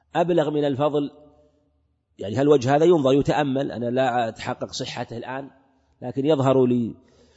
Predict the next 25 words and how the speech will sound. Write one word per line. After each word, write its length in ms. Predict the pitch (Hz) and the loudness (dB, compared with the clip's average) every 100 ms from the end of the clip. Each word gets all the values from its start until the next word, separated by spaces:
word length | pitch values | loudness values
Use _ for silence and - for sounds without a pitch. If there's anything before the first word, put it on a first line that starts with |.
| _ _ 117 | _ _ -8
الآن 300 | 131 156 131 | -4 -2 -2
أن 140 | 139 | -2
يقال 260 | 131 139 143 | -2 -2 -2
إنه 320 | 147 131 151 | -4 -4 -2
أبلغ 380 | 170 160 151 139 | -2 0 0 0
من 160 | 143 139 | -2 -2
الفضل 280 | 131 147 | -2 -2
اللي 140 | 143 135 | 0 0
ورد 280 | 139 135 127 | 0 0 0
لابن 280 | 127 127 | -2 -2
ع-، 100 | 113 | -4
في 100 | 120 | -4
ابن، 120 | 123 120 | -4 -4
لابن 320 | 127 123 120 | -6 -4 -4
عباس 640 | 113 107 123 - - - | -4 -2 -2 -2 -6 -10
في 80 | 117 | -10
الدعاء 340 | 110 113 123 | -4 -2 0
له، 260 | 127 110 104 _ _ _ _ - | -2 -2 -8 _ _ _ _ -10
لأن 280 | 127 147 156 | -6 -4 -4
النبي 340 | 151 156 160 | -4 -2 -2
دعا 280 | 165 143 151 | 0 0 -2
له 80 | 139 | -2
عليه 340 | 120 131 131 | -4 -4 -4
الصلاة 380 | 120 127 123 123 | -6 -6 -6 -6
والسلام 540 | 127 110 127 123 147 | -8 -8 -6 -4 -6